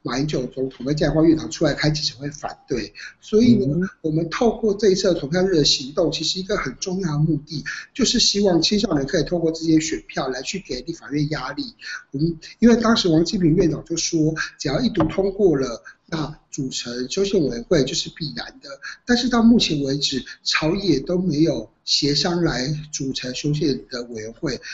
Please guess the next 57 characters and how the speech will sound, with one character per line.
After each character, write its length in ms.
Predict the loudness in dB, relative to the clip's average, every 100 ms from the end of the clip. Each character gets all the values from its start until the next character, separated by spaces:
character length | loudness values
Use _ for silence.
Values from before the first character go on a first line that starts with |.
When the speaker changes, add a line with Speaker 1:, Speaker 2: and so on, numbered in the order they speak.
| -6
Speaker 1:
所 160 | 4 6
以 20 |
目-， 300 | 6 4 2
我 140 | 0 0
们 20 |
目 240 | 4 6
前 260 | 6 2 -4
呢 120 | -4
就 120 | 0
会 120 | 0
持 200 | 2 0
续 220 | 0 -2 -2
的 160 | 0
施 300 | 0 0 2
压 260 | 2 2 -2 -6 -2
立 120 | 2 2
法 200 | 0 0
院， 300 | 2 2 0 -12 _ _
应 220 | 0 2
该 200 | 0 0
要 280 | 2 2 0 -6 _ _ _ _ _
尽 180 | 4 4
速 180 | 4 2
的 80 | 4
启 260 | 4 0 0
动 160 | 0 2
这 100 | 2
件 140 | 2
事 160 | 0 -2
情。 260 | -4 -4 -12 -20 -12 2
因 100 | 4
为 60 |
我 60 | 4
们， 160 | 0 -8 -18 _
因 100 | 4
为 60 | 4
在 140 | 2
整 160 | -2 -6
个 80 |
修 160 | -4 -2
宪 120 | 0
的 60 | 0
程 180 | -2 -6
序 140 | -4
上， 260 | -4 -4 -2
除 160 | 0
了 80 | 0
之 180 | -2 -2
前 180 | -2 -2
的 80 | -4
四 180 | -4
分 220 | -2 -2 -2
之 140 | -4
一 80 | -2
的 100 | -2
委 200 | -2 -6 -12
员 120 | -16